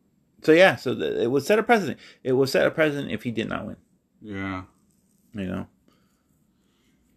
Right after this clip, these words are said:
Speaker 2: And
Speaker 1: And
Speaker 2: we have, um, oh, sorry to interrupt, but we have, like, nine matches that are going to be in WrestleMania, but we don't know where they're gonna be placed.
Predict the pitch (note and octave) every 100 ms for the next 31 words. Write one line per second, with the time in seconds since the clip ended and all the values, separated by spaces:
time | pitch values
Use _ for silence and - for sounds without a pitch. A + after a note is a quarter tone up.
0 | _ - _ B2+ C3 D3 D3+ D#3+ D3+ C#3
1 | C#3+ C3 B2 A#2 G#2+ G#2 G2+ G2 A2 F#2+
2 | - F#2+ F2+ F2 E2+ F2 F2 E2+ F2+ F#2
3 | G2+ G2 F#2 F#2+ F2+ F2+ F2 - F#2+ G2+
4 | G#2 G#2 G2 G2 G2+ - G2+ F#2 F2+ F2
5 | F2 F2 E2+ - _ G2 B2+ B2 A2 A#2
6 | A2+ A2 G#2 G2 F#2+ - G2 F#2 F#2 F2
7 | E2+ - F#2+ G2 F#2+ F2+ F2+ E2+ F2 E2+
8 | D#2+ D#2 D#2 D#2 - C#3 E2+ - -